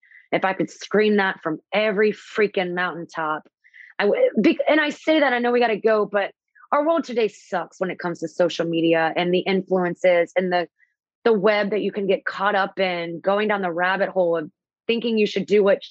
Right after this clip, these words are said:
he or she does because it looks pretty on Instagram to them, or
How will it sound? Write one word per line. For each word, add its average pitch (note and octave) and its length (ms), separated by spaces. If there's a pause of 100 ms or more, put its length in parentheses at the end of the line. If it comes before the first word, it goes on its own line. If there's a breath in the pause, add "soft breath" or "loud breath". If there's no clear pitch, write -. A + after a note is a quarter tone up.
he A#3 240
or G#3 80
she G#3+ 360
does F3 540
because F#3+ 460
it G3+ 100
looks G#3+ 320
pretty G#3+ 280
on G3 100
Instagram G3 480
to F3+ 100
them, F3+ 400
or E3 220